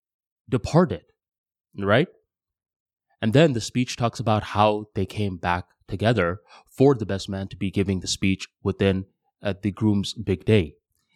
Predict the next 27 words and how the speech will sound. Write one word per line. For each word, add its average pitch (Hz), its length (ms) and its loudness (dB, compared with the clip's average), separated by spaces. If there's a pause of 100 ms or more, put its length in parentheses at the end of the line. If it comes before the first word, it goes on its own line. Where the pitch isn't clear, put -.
(240)
This 123 180 0
is 113 80 2
a 110 60 2
full 104 200 0
circle 92 340 -4
moment, 90 440 0 (180)
and 95 140 -8
often 95 460 -2 (100)
this 113 340 -2
also 131 360 2
makes 101 380 -2 (120)
the 101 220 -4
audience 98 400 -2
cry 113 420 0 (400)
because 123 340 2
it 123 80 -2
feels 160 320 4
like 147 300 2 (160)
a 117 60 -4
loop 101 500 -4
is 98 100 -10
being 87 220 -6
closed. - 560 -10 (680)
There's 123 260 4
this - 180 -4
thing 151 180 -2
called 143 320 -2